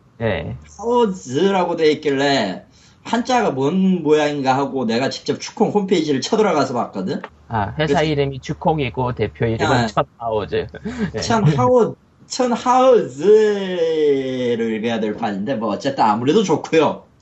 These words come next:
Speaker 1: 네.
Speaker 2: 어쨌든 오이덕 기자님이랑 뭐, 두두차이나 기자님들이랑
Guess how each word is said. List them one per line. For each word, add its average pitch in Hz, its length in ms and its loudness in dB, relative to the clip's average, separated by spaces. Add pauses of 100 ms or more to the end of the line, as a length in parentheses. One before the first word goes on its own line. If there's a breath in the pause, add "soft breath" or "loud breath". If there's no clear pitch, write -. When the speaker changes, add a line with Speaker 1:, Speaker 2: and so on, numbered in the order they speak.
(220 soft breath)
Speaker 1:
네. 113 340 -8
Speaker 2:
어쨌든 143 320 -2
오이덕 139 380 -2
기자님이랑 135 800 -2
뭐, 113 200 -2
두두차이나 139 600 -2
기자님들이랑 117 1080 0